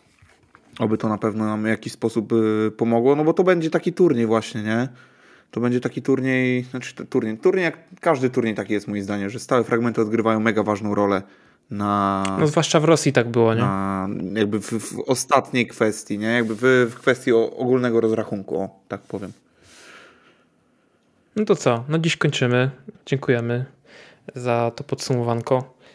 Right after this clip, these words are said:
Speaker 2: No i co? Słyszymy się na mundialu już, podczas turnieju.
Speaker 1: Dokładnie, dokładnie. Może przed pierwszym meczem nie, bo to co tam Katar z kim? Z Ekwadorem, tak?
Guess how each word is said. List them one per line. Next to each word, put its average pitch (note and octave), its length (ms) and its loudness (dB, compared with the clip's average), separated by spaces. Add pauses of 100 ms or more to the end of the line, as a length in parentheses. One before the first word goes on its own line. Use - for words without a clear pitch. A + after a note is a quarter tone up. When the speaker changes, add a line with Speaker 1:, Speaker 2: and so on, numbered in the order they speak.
(120)
Speaker 2:
No D3+ 80 2
i F#3+ 80 2
co? F#3 140 -2
Słyszymy F3 320 2
się G3 100 2
na G3+ 80 4
mundialu E3 380 6
już, A2 280 -6 (100)
podczas C#3+ 300 -6
turnieju. A#2+ 440 0 (1120)
Speaker 1:
Dokładnie, B2 680 2 (160)
dokładnie. B2 300 -2
Może C#3+ 240 0
przed - 380 -12
pierwszym F3+ 280 -2
meczem F3+ 240 -4
nie, F3+ 180 -2
bo D3 100 -4
to C3 140 -12
co C3 140 -10
tam A#2+ 160 -6
Katar C3+ 360 -2
z - 240 -14
kim? A#2 220 -10
Z A2+ 40 -14
Ekwadorem, B2 500 -2
tak? C3 220 -2